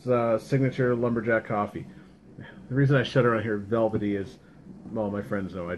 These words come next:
I'm not a fan of velvet. Mm. Smells nice. Let's see how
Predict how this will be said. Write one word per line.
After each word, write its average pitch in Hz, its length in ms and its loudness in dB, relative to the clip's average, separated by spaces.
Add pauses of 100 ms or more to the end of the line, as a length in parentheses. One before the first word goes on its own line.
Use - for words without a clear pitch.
(100)
I'm 98 140 -8
not 90 160 -6
a 87 40 -8
fan 95 280 -8
of 85 120 -8
velvet. 80 440 -8 (3250)
Mm. 101 260 -14 (1080)
Smells 107 300 -2
nice. 123 480 -2 (320)
Let's 139 160 -6
see 143 120 4
how 139 220 6